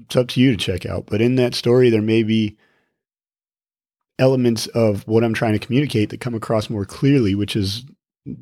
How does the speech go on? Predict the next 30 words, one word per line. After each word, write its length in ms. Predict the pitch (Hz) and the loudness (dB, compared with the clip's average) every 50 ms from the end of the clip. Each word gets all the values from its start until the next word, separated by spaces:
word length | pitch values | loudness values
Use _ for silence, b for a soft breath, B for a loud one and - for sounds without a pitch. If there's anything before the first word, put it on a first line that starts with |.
| - | -4
in 160 | - 117 120 | 0 2 2
my 160 | 120 110 107 113 | 4 4 4 4
own 160 | 139 147 139 | 4 4 4
mind, 240 | 120 113 107 110 113 | 4 4 4 4 2
that's 240 | 110 107 - - | 2 0 -2 -4
why 400 | - 104 101 107 107 107 104 101 | -2 0 2 4 4 4 2 2
I 120 | 98 98 98 | 2 0 -2
give 280 | 92 104 113 117 110 | 0 2 0 0 2
examples 600 | 107 101 87 98 101 95 95 92 - - 104 87 | 0 -2 -2 -2 -2 -2 -2 -4 -6 -8 -8 -8
of 100 | 101 101 | -8 -8
what 100 | 110 110 | -8 -8
I'm 120 | 104 92 92 | -8 -6 -6
trying 240 | - - 104 101 98 | -8 -8 -6 -6 -6
to 60 | 95 | -8
say. 280 | - - - 101 95 - _ _ _ _ _ _ _ _ _ _ _ _ - _ - - - - | -6 -6 -4 -6 -6 -8 _ _ _ _ _ _ _ _ _ _ _ _ -20 _ -20 -18 -8 -2
Um, 340 | 131 120 113 110 104 98 - B B B B B B B B B B B B B B B B B B B B _ _ - | 0 0 2 2 0 0 -4 B B B B B B B B B B B B B B B B B B B B _ _ -16
but 140 | - 120 131 | -12 -4 -4
again, 280 | 139 135 147 156 131 110 | -2 0 0 0 2 0
I 80 | 107 | -2
think 260 | 107 - 139 127 120 | 0 0 0 0 2
it's, 240 | 131 110 101 - - | 0 -2 -2 -4 -12
it's 260 | - 113 135 - - | -6 -8 -6 -6 -2
my 300 | 139 127 123 120 113 120 | -2 0 0 2 2 2
job, 360 | 113 95 107 117 120 120 113 107 | 0 0 0 0 0 0 0 -2
it's 200 | 101 - - - | -4 -6 -6 -6
my 420 | 127 110 110 110 110 107 107 107 b b b b b b b b | -4 -4 -2 -2 -2 -2 -4 -4 b b b b b b b b
responsibility 840 | 113 107 - - 120 113 101 - - 107 117 131 135 127 120 110 107 | -10 -8 -4 0 0 0 0 -2 -2 0 2 4 4 4 4 4 2
in 100 | 107 107 | 2 2
that 260 | 101 101 101 - - | 0 -2 -2 -4 -6
to 540 | - - 123 113 107 104 101 98 104 113 | -4 -2 0 2 2 2 0 -2 -4 -8